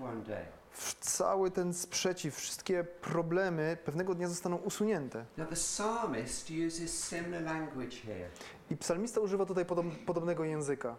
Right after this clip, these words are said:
Speaker 1: And he builds up the picture.
Speaker 2: On buduje taki obraz.
Speaker 1: It's a threefold build-up.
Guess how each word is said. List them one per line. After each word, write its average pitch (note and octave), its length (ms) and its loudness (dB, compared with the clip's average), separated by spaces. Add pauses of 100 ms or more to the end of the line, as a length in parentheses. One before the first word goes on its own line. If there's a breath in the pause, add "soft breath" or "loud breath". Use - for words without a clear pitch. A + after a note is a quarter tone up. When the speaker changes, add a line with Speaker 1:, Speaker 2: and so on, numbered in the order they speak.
(180)
Speaker 1:
And C3+ 100 -2
he C#3+ 240 -2
builds F#3+ 300 0
up F3+ 100 0 (140)
the E3+ 60 -6
picture. - 560 -6 (340)
Speaker 2:
On D#3+ 120 2
buduje E3 380 0
taki G#3+ 260 -4
obraz. D3+ 580 -2
Speaker 1:
It's C#3+ 240 -2
a - 20 -2 (200)
threefold F#3 920 0
build-up. E3 500 0